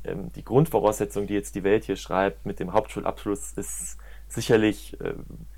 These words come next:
schaut niedrig aus. Wenn man aber dann mal reingeht in dem,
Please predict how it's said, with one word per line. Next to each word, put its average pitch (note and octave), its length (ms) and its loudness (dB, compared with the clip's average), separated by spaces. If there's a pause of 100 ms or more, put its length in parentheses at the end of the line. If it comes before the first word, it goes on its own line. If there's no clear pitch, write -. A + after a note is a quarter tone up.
(140)
schaut A#2 340 10
niedrig A#2+ 460 -2
aus. A2+ 380 6
Wenn G#2 80 -2
man A2 140 0
aber G2 180 2
dann G2+ 220 0
mal F#2+ 300 0
reingeht G#2+ 680 2
in G#2 260 -6
dem, G#2+ 320 -4